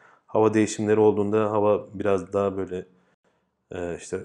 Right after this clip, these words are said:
ilkbahar ve sonbaharda bahsettiğim yani hava değişimlerinin olduğu dönemlerde hava biraz daha çıldırıyor. Yani çıldırıyor dediğim, e, rüzgar yönü değişebiliyor. Rüzgar biraz artabiliyor, azalabiliyor. Yağmur yağıyor,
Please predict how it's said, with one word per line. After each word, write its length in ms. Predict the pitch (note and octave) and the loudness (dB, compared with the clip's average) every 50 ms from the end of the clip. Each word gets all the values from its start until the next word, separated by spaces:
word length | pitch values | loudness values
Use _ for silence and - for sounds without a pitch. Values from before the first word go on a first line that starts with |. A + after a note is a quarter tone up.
| - | -8
ilkbahar 480 | - A2 G#2 - - - G2 F#2 F2 F#2 | -6 -6 -6 -6 -4 -2 0 0 0 -2
ve 60 | F2+ | -4
sonbaharda 720 | - - G#2+ G2 F2+ F2 E2+ E2 E2 D#2+ - - E2 D#2 | -6 -4 -4 -4 -2 -2 -4 -4 -4 -4 -6 -8 -6 -6
bahsettiğim 600 | E2+ E2 - - - D#2+ - _ - - E2 E2 | -6 -6 -6 -8 -12 -14 -14 _ -18 -16 -14 -12
yani 280 | E2 D#2+ D#2+ E2+ E2+ E2+ - _ _ - | -10 -10 -8 -8 -10 -10 -12 _ _ -12
hava 260 | G2+ F2+ F2+ F2 D#2 | -8 -4 -4 -4 -2
değişimlerinin 460 | E2+ D#2+ D#2 - - F2 F2 F2 F2+ | -4 -6 -6 -8 -10 -8 -6 -6 -4
olduğu 340 | G2 G2 F#2 F2 F2 F2 E2+ | -4 -4 -4 -4 -6 -6 -4
dönemlerde 720 | G#2 G#2+ A2 G2+ F#2+ F#2+ F#2+ F2+ F2 G2+ C3+ D3 D#3 - - _ | -4 -2 -2 -2 -4 -4 -6 -8 -4 -4 -4 -4 -4 -6 -10 _
hava 240 | - A2+ A2 G#2 G2+ | -6 -4 -4 -4 -2
biraz 280 | G#2+ G#2 G2 F2+ E2+ | -2 -4 -4 -4 -4
daha 160 | G2+ G#2+ G#2+ | -4 -6 -6
çıldırıyor. 480 | - - G#2+ G2+ F#2+ G2+ G2 G2 E2+ D#2+ | -6 -8 -8 -6 -6 -6 -6 -6 -6 -6
Yani 200 | E2+ E2 D#2 - | -8 -10 -12 -14
çıldırıyor 400 | - - F#2+ F#2 G2 F2+ G2 F#2 | -12 -10 -8 -8 -6 -6 -8 -8
dediğim, 280 | G2+ G2 G#2 A#2+ C3+ C3 _ _ _ _ _ _ _ _ _ _ _ _ _ - | -10 -10 -10 -12 -12 -14 _ _ _ _ _ _ _ _ _ _ _ _ _ -10
e, 200 | F#2 F#2 F2+ F2+ | -6 -6 -4 -4
rüzgar 360 | F#2 F#2+ F#2+ G#2 G#2+ G2+ G2+ G#2 | -4 -6 -4 0 2 2 2 2
yönü 220 | G2 F#2+ G2+ F#2+ | 0 -2 -2 -4
değişebiliyor. 560 | F#2 F2+ E2+ - - - E2+ D#2+ D#2+ E2+ E2+ | -4 -6 -6 -8 -10 -12 -10 -8 -8 -8 -8
Rüzgar 360 | G2 G2 G#2+ G#2+ G2+ G2 F#2+ | -8 -10 -8 -6 -4 -4 -4
biraz 220 | G2 F2+ G2 F#2 F#2 | -4 -4 -4 -4 -4
artabiliyor, 500 | F#2 F2+ F2 - F2+ F#2 F2 F#2 F#2 F2+ | -4 -6 -6 -8 -8 -8 -6 -4 -4 -4
azalabiliyor. 480 | F2+ F#2+ F#2 F2+ F2 E2+ E2+ E2+ E2+ | -4 -6 -6 -6 -6 -8 -8 -8 -8
Yağmur 380 | E2+ F2+ F#2 G2 G2+ G#2 G#2+ G2+ | -6 -4 -4 -4 -4 -4 -4 -4
yağıyor, 340 | F#2+ F#2 F2+ E2+ E2+ F2 | -6 -6 -6 -8 -8 -10